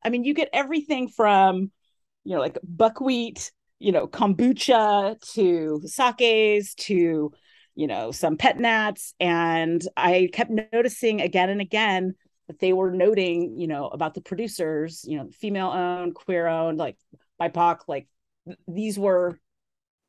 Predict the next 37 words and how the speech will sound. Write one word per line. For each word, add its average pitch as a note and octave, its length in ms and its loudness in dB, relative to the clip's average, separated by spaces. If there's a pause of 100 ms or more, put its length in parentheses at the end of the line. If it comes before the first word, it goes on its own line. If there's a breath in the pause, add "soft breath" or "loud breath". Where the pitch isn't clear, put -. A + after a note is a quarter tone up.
(360)
y-, G#3 180 -4
their C4 180 8
curation G#3+ 760 0
was E3 160 -2
so E3+ 640 2 (640)
apparent, E3+ 560 0 (600)
um, D3 540 0 (120)
with, D#3 380 -2
with - 200 -4
their C#3+ 120 -4
pairings. C3+ 540 -6
And C3 100 -4
I C3+ 80 -4
was C#3+ 160 -6
like, D#3 140 -6
"This C4+ 220 -2
is A3+ 160 -4
fantastic." - 760 -10 (200)
Um, C#3 500 -6 (1120 soft breath)
and D3+ 580 -2
yeah, F#3+ 140 4
those F3 220 0
are G#3 60 -2
the F#3 80 -4
stories F#3+ 580 -4
we, F3 240 0
we F3 160 -2
need E3+ 240 0
to D3+ 80 -16
be E3 280 -8
hearing F3 400 -4
more F3+ 240 -4
of F3+ 300 -6
and C#3+ 140 -8
seeing D#3+ 680 -2
and C3+ 380 -14
supporting. - 640 -14